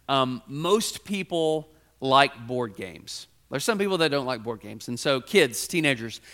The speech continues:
I want you to think for a minute, what are some of your favorite board games? Give them to me. What? What did I hear?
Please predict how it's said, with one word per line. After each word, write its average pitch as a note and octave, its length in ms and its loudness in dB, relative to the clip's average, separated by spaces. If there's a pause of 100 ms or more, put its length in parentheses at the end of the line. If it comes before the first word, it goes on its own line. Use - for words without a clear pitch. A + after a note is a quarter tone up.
(140)
I - 60 -2
want E3 240 0
you G#3+ 80 -6
to F3 60 -2
think D#3+ 260 -2
for E3 160 -2
a D#3 40 0
minute, C3 340 0 (340)
what D#3+ 320 2
are D#3+ 240 4
some D3+ 440 -2
of C3 360 4
your A#2+ 180 -4
favorite D#3 880 0
board B2+ 280 0
games? G2 440 -6
Give C#3 140 -2
them B2+ 120 -4
to A#2+ 100 -6
me. G2+ 160 -12 (2000)
What? D3 260 4
What D3+ 120 -2
did D#3 80 4
I D3+ 40 4
hear? E3 220 -2